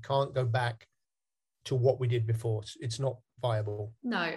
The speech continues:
Speaker 2: it's really not. And people are wanting something different. Behaviours have changed. How people want to interact has changed.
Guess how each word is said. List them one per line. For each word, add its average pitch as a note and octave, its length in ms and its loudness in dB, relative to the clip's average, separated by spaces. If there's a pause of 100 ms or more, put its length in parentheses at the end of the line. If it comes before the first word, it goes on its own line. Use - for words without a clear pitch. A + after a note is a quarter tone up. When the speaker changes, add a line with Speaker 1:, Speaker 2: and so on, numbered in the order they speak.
Speaker 2:
it's G3 220 -6
really F#3 200 0
not. E3 220 -2
And F3 100 -6
people G3 280 0
are E3+ 140 0
wanting D#3+ 340 -6
something D#3 400 -8
different. D#3+ 340 -8
Behaviours G3+ 440 -2
have F#3 140 -8
changed. F3+ 380 -6
How F3+ 100 -4
people F#3 280 -6
want E3 140 -8
to - 120 -6
interact F3 480 -4
has F#3+ 140 -10
changed. E3+ 600 -2